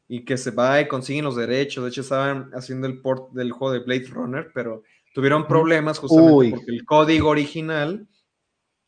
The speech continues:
Speaker 1: tiene problemas. Pero
Speaker 3: La aventura
Speaker 1: bueno,
Speaker 3: gráfica, ¿verdad?
Speaker 1: eh,
Speaker 3: De
Speaker 1: sí,
Speaker 3: P C.
Speaker 1: que yo lo
Speaker 3: Ujú.
Speaker 1: quiero
Speaker 2: El
Speaker 1: jugar.
Speaker 2: point and click.
Speaker 1: Eh,
Speaker 3: Uh, hay que,
Speaker 1: probablemente
Speaker 3: hay
Speaker 1: voy a
Speaker 3: que,
Speaker 1: terminar comprando el de
Speaker 3: hay que
Speaker 1: gog.
Speaker 3: jugarlo.
Speaker 1: Y es que esa es la cosa, que sí hay formas de acceder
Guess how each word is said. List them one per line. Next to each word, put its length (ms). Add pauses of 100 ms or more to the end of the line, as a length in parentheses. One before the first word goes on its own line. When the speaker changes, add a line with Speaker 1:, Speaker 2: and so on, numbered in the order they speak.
(100)
Speaker 1:
tiene 260
problemas. 640 (440)
Pero 180
Speaker 3:
La 60
aventura 280
Speaker 1:
bueno, 80
Speaker 3:
gráfica, 360
¿verdad? 440
Speaker 1:
eh, 200
Speaker 3:
De 140
Speaker 1:
sí, 80
Speaker 3:
P 100
C. 280 (240)
Speaker 1:
que 120
yo 120
lo 100
Speaker 3:
Ujú. 80
Speaker 1:
quiero 160
Speaker 2:
El 100
Speaker 1:
jugar. 240
Speaker 2:
point 40
and 140
click. 300 (540)
Speaker 1:
Eh, 100
Speaker 3:
Uh, 300
hay 80
que, 20
Speaker 1:
probablemente 320
Speaker 3:
hay 0
Speaker 1:
voy 120
a 0
Speaker 3:
que, 60
Speaker 1:
terminar 280
comprando 640
el 100
de 80
Speaker 3:
hay 60
que 20
Speaker 1:
gog. 300
Speaker 3:
jugarlo. 580
Speaker 1:
Y 120
es 260
que 80
esa 100
es 80
la 160
cosa, 400
que 280 (180)
sí 320
hay 180
formas 440
de 40
acceder 580